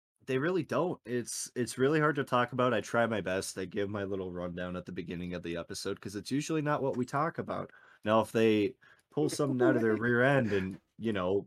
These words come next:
Speaker 1: Connerly committed or something, then yeah, we talk about it.
Speaker 2: Yeah.
Speaker 1: But it's not gonna happen.
Speaker 2: There's nothing, like, there's genuinely nothing to talk about. I know it seems like, "Oh, Mike's domin-, dominating the conversation," or, "Why are they talking about only Oregon?" There's nothing to fucking say.
Speaker 1: The more,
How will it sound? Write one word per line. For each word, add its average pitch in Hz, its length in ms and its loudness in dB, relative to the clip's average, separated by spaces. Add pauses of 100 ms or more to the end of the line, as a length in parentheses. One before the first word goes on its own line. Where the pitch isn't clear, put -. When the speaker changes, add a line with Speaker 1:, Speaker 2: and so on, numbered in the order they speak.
(140)
Speaker 1:
Connerly 135 480 6
committed 107 380 2
or 104 140 2
something, 110 420 0
then 107 180 0
yeah, 120 200 4
we 104 180 0
talk 127 320 2
about 95 280 0
it. 85 180 -6
Speaker 2:
Yeah. 269 140 6
Speaker 1:
But 98 140 2 (540)
it's - 60 -8
not 147 160 2
gonna 147 180 6
happen. 131 460 2 (220)
Speaker 2:
There's 202 200 6
nothing, 208 400 6
like, 190 240 8 (320)
there's 196 300 10
genuinely 185 760 8
nothing 156 340 6
to 151 60 2
talk 143 260 2
about. 139 220 0
I 160 80 8
know 165 140 10
it 175 100 8
seems 170 240 6
like, 156 160 6
"Oh, 156 200 8 (480)
Mike's 170 300 6
domin-, 160 380 6 (100)
dominating 156 400 6
the 151 80 2
conversation," 156 640 0
or, 147 120 4
"Why 147 180 8
are - 20 6
they 156 120 8
talking 156 300 2
about 151 220 4
only 156 240 2
Oregon?" 143 400 2 (400)
There's 208 420 8
nothing 156 440 8
to 139 80 0
fucking 139 420 -2
say. 139 400 0
Speaker 1:
The 127 60 0
more, 170 360 6